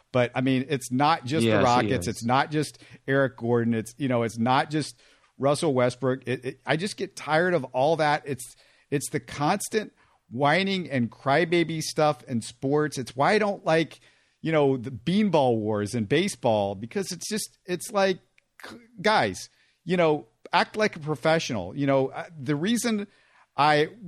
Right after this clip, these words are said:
Speaker 1: wanna watch you is you're the best in the world, and being the best in the world means acting like a pro. And I just get, I, I've, I've grown tired of it.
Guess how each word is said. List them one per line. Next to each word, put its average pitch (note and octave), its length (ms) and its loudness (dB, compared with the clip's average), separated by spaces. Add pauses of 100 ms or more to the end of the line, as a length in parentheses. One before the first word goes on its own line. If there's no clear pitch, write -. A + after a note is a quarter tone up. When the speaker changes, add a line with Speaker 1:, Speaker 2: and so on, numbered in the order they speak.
(140)
Speaker 1:
wanna G3 260 0
watch E3 340 2
you D#3+ 180 -2
is B2+ 220 -4
you're D#3 120 0
the C#3+ 100 0
best C#3+ 320 0
in F3+ 80 -2
the D3+ 80 0
world, C3 640 2
and B2+ 420 -2
being F#3 200 0
the F3+ 60 0
best E3 280 2
in F3 40 -6
the D3+ 80 0
world D#3 300 0
means C3+ 340 2 (720)
acting G3+ 300 2
like F#3 200 2
a F3+ 60 -2
pro. C#3 500 0
And C3+ 220 -4
I C3+ 160 -4
just G#3 240 -8
get, G#3 260 -8
I, E3+ 220 -6
I've, D#3+ 220 0 (100)
I've D#3 260 -2
grown A#3+ 240 0
tired F#3 360 0
of G#3+ 160 0
it. A3 120 -2